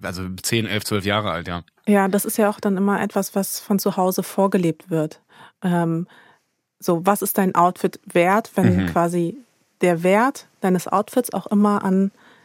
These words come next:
Speaker 2: den eigenen Selbstwert geknüpft ist.
Speaker 1: Mhm.
Speaker 2: Und das führt natürlich zu Problemen, weil wenn du einen niedrigen Selbstwert hast, dann versuchst du ihn sicherlich,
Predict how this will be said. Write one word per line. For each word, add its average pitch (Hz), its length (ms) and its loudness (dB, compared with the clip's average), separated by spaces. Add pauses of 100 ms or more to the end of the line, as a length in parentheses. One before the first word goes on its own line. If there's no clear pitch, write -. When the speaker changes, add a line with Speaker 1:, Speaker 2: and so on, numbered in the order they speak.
(160)
Speaker 2:
den 190 200 4
eigenen 190 360 2
Selbstwert 180 560 0
geknüpft - 840 -2
ist. - 360 -6
Speaker 1:
Mhm. 101 360 0 (600)
Speaker 2:
Und 185 240 2 (380)
das 180 220 0
führt - 160 0
natürlich 208 460 2
zu - 120 -2
Problemen, 175 580 0
weil 170 140 2
wenn 175 140 2
du 180 60 2
einen 180 180 4
niedrigen 185 420 2
Selbstwert - 540 -2
hast, 226 260 -2
dann 285 100 -2
versuchst 202 540 -2
du 196 40 -2
ihn 185 160 0
sicherlich, 185 520 -2